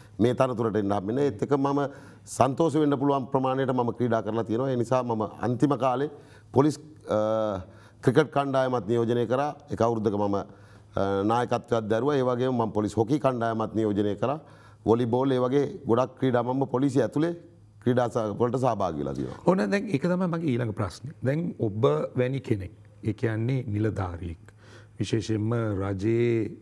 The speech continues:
Speaker 2: වැදගත් වගකීම් තියෙන නිලධාරියෙක්, විශේෂයෙන්ම පොලිසිය කියන්නේ. කොහොමද අපි සමස්ත, අපි ගත්තොත් ඔබ නෙවෙයි, සාමාන්‍යයෙන් මේ ක්‍රීඩාව කරන විශේෂයෙන්ම හමුදාවේ හෝ පොලිසියේ ඉන්න කෙනෙක් තමාගේ රාජකාරියත්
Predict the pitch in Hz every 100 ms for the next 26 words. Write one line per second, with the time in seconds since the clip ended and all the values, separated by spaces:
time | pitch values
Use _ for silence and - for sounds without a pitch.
0 | - 101 101 135 117 - - - 107 110
1 | 127 117 120 - 113 104 104 95 95 95
2 | 98 113 107 101 95 101 123 - - -
3 | 180 180 147 117 90 98 87 - - -
4 | - 160 190 214 202 160 143 - - 143
5 | 156 139 135 139 - 123 - 123 135 -
6 | 143 - - - - 123 104 98 110 202
7 | - - 139 139 135 147 160 - - -
8 | - - - 131 170 185 - 175 165 165
9 | 160 156 - 127 117 95 - - - -
10 | - 117 117 110 120 117 110 110 113 110
11 | 110 107 127 131 120 107 117 120 120 123
12 | 123 175 - - - - - - - 170
13 | 196 190 131 135 147 165 - 175 170 175
14 | 175